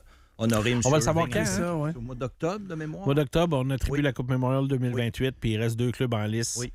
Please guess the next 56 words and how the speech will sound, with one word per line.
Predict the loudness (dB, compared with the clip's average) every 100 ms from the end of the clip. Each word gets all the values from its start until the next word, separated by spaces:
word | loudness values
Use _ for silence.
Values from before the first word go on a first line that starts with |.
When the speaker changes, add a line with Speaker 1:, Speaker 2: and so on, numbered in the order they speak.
| -16 -4
Speaker 2:
Deux | 4 4 4
villes | 2 0 0
en | 0
lice, | -2 -2 -4
Speaker 1:
Oui. | -2
Speaker 2:
c'est |
Moncton | 0 -2 -2 -2
et | -2
Québec. | -4 -6 -8 -8
Speaker 1:
C'est | -8
un | -6
peu | -8
un |
cadeau | -6 -4 -4
de | -8
grec, | -6 -6 -6
je |
trouve, | -10 -10 -8
le, | -8 -8 -8
le | -10
tournoi | -8 -6 -2
de |
la | -2
Coupe | -4 -6
Memorial | -4 -2 -2 -2
pour | -6 -6
une | -6
organisation. | -4 -4 -4 -8 -8 -12 0
Speaker 2:
Ouais, | 4 4
t'es | 4 2
obligé | 4 4
d'avoir | 4 2
une | 2
bonne | 0
équipe, | 0 0 -2 -2
t'es | -4
obligé | -2 0
de | 0
scraper | 0 0 0 2
Speaker 1:
Tu |
dois | 0
Speaker 2:
ton |
Speaker 1:
être | 0
très | 0 2
Speaker 2:
futur, | 2 0
tes | -2 -2
choix | 0
de | 0
Speaker 1:
compétitif. | 0 0
Speaker 2:
repêchage | 0 0 0 0 0 -4
Speaker 1:
Oui. | -10 -12 _
Speaker 2:
pour | -10 -8
essayer | -6 -2
d'amener | 0 0
un | -2
club. | -2 0 0